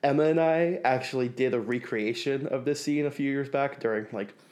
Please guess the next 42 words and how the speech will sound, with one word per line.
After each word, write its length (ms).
living 300
in 100
the, 80
our 160
first 340
apartment 480
during, 260
like, 280
covid 500
ti-, 260
very 320
intense 420
covid 320
times, 500
and, 120
like, 220
'cause 120
covid's 380
still 140
happening. 460
I 80
was, 180
um, 140
we 240
haven't 240
gone 200
out. 360
covid 280
cases 320
are 80
rising. 400
Get 140
your 100
tests 300
from 140
the 60
government 520
and 100
wear 180
a 40
mask. 420
Um, 460